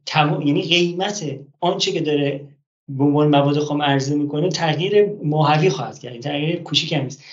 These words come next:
بنابراین آدم هنیه توضیح می‌ده که چطور یک سری کشورهای عربی که عادی سازی کردن، تو نظم گنجیدن، مثل مصر و اردن، باید به لحاظ حتی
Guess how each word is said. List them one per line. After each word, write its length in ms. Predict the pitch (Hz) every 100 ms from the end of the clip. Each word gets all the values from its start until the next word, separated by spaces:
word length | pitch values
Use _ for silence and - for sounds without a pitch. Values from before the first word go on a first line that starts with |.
| - -
بنابراین 500 | 170 196 208 226 254
آدم 260 | 214 185 185
هنیه 220 | 180 220
توضیح 340 | 196 180 220
می‌ده 140 | 214 160
که 100 | 180
چطور 380 | - 190 226 208
یک 220 | 196 240
سری 220 | - 214
کشورهای 500 | 202 180 185 170 196
عربی 500 | 190 156 151 151 185
که 160 | - 151
عادی 240 | 151 151
سازی 300 | 156 151 170
کردن، 580 | - 156 143 156 - - - -
تو 80 | 156
نظم 360 | 170 180 165
گنجیدن، 800 | 147 151 143 143 143 175 127 - -
مثل 320 | 147 180 - 165
مصر 280 | 156 -
و 100 | 160
اردن، 440 | 143 139 165 - - _ _ -
باید 580 | 151 180 190 - - _ _ _ _ _ _ -
به 100 | 147
لحاظ 400 | 147 147 165 220
حتی 320 | 214 208 208